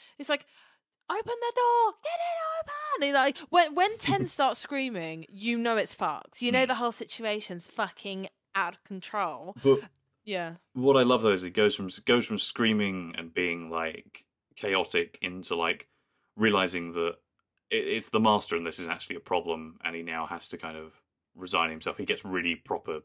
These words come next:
Speaker 2: scared.
Speaker 1: It's the way
Speaker 2: Just
Speaker 1: he
Speaker 2: begging with him.
Speaker 1: knows it's the Master without anything else. He just has, he just knows.
Speaker 2: Yeah, because who else would it be?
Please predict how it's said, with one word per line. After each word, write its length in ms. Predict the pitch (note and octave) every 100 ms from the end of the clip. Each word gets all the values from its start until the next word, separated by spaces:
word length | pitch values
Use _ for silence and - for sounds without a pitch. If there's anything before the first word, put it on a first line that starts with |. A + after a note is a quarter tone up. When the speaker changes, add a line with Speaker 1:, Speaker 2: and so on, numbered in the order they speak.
| _
Speaker 2:
scared. 400 | - E2+ D#2+ D#2 _ _ _ _ - -
Speaker 1:
It's 140 | D#4+
the 100 | F#4
way 180 | F4+ G4+
Speaker 2:
Just 120 | F4+
Speaker 1:
he 60 | E4
Speaker 2:
begging 380 | E4 E4 G#3+
with 40 | D#3+
him. 20 | D#3
Speaker 1:
knows 200 | - - -
it's 200 | A#3+ -
the 100 | A3
Master 600 | A#3 C4 A#3 - D#3+ C#3+
without 340 | G3 A3 A#3+ A#3
anything 440 | B3 B3+ A3+ A#3 A#3
else. 280 | A3+ D#3 -
He 100 | F3+
just 200 | A3+ -
has, 300 | A3 G#3 - _
he 120 | G#3+ G3+
just 180 | G#3
knows. 500 | G3 G#3+ D3 B2+ - - _ _ _ _ _ _ _ _ _ _ -
Speaker 2:
Yeah, 220 | G2+ A#1+ _ _ _
because 180 | - F#2+
who 100 | E2+
else 160 | E2
would 100 | -
it 120 | - -
be? 160 | B2